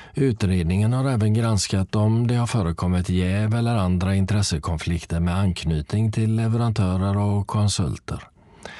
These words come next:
Bedömningen är att det nuvarande underlaget inte är tillräckligt för att konstatera att jäv har förelegat i rättslig mening.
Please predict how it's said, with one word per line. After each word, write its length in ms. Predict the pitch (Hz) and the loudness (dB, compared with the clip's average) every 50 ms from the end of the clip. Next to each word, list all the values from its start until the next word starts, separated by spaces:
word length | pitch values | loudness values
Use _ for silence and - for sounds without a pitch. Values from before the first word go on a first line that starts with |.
| - - - - - - - - - | -18 -18 -18 -20 -20 -20 -20 -12 -4
Bedömningen 600 | - 117 110 110 98 85 85 82 95 113 131 135 | -2 2 2 4 4 4 4 2 2 2 2 2
är 180 | 131 120 110 107 | 2 2 2 2
att 160 | 107 110 110 | 0 0 0
det 140 | - 110 107 | 0 0 2
nuvarande 640 | 110 113 117 117 110 87 87 87 87 87 90 90 98 | 2 2 2 2 2 0 0 0 0 0 0 0 0
underlaget 680 | 101 95 95 85 82 80 78 76 78 76 76 73 - | 0 0 0 0 0 -2 -2 -2 -2 -4 -4 -2 0
inte 420 | 104 104 104 98 87 71 - - 101 | 0 2 2 2 0 0 -2 -2 0
är 280 | 107 113 117 117 117 | 0 0 0 0 -2
tillräckligt 720 | 110 - - 131 120 104 90 90 95 92 - - 101 98 - | -2 -2 -2 0 0 0 0 0 0 -2 -2 -2 -4 -2 -2
för 100 | - 107 | -2 0
att 180 | 101 98 95 - | 0 0 0 0
konstatera 840 | - 107 104 104 98 - - - 110 104 - 98 82 78 78 78 87 | 0 0 2 2 0 0 0 -2 -2 0 0 0 0 0 0 -2 -2
att 360 | 104 117 120 110 - - - | -2 -2 -2 -4 -4 -4 -2
jäv 400 | 107 107 98 98 98 98 104 101 | 0 2 2 2 2 0 0 0
har 240 | 107 104 101 101 101 | 0 0 0 0 -2
förelegat 800 | - - 107 98 90 87 87 87 87 87 - 92 92 95 - - | -2 -2 -2 0 0 0 0 0 0 -2 0 -2 -2 -2 -2 0
i 100 | 98 98 | 0 0
rättslig 680 | 98 95 110 110 107 110 - - - - 85 90 95 | 2 2 0 0 -2 -2 -4 -6 -4 -2 -2 0 0
mening. 420 | 104 113 104 90 76 64 60 - | 0 0 0 0 -2 -4 -6 -10